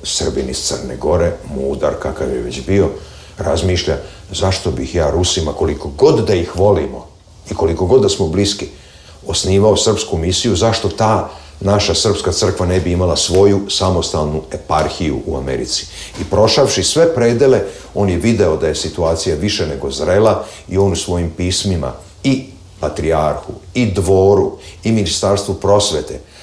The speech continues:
šalje apele, prosto vapije da se finansira makar jedan misionar koji bi mogao da obilazi sva ta mesta. I sad vraćamo se na profesora, a, Mihajla Pupina. Kad je ponestalo sredstava za izgradnju,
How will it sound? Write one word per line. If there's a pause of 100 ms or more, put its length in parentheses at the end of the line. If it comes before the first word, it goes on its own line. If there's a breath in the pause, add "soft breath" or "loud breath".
šalje
apele, (180)
prosto
vapije (200 loud breath)
da
se
finansira
makar
jedan
misionar
koji
bi
mogao
da
obilazi (300 loud breath)
sva
ta
mesta.
I
sad
vraćamo
se
na (340)
profesora, (140)
a, (200)
Mihajla
Pupina. (440 loud breath)
Kad
je
ponestalo
sredstava
za
izgradnju,